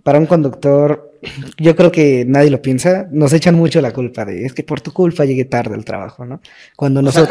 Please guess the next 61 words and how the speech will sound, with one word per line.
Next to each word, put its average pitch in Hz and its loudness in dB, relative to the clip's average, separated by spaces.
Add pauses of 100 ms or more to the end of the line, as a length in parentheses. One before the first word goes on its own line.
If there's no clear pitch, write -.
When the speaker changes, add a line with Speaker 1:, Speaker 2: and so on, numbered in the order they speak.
Speaker 2:
¿tal 156 -4
cual 170 -4
sí 208 -8
te 190 -12
lo 160 -6
dice 160 -10
la 143 -10
gente? 165 -16
Speaker 1:
Sí, 285 -4
sí, 156 -6
Speaker 2:
Ok. - -8
Speaker 1:
no, 185 2
nos 143 0
agreden, 143 2
o 131 -4
sea, 131 -2
por 147 -4
ejemplo, 143 -2
a - 2
mí 165 2
me 208 4
han 196 2
echado 139 2
agua 160 4
en 135 2
la 127 0
cabina, 131 -2
bueno, 131 -6
quién 156 0
sabe 143 0
si 123 -8
es 117 -6
agua, 139 -2
¿no? 170 -4
<laughs> - -6
Pero, 147 4 (540)
por 139 -4
ejemplo, 131 -2
a 117 -6
compañeras 139 0
mías 131 -2
las 113 -6
han 123 -4
llegado 131 -2
hasta 117 -8
agredir, 117 -6 (500)
de 127 -10
que 131 -6
van 135 0
y 127 -4
te 131 -6
azotan 117 -8
la 120 -14
puerta 147 -4
y, 127 -6
"Apúrate, 139 -6
cabrona, 131 -8
¿por 123 -10
qué 151 -4
no 147 -2
avanzas?", 135 -8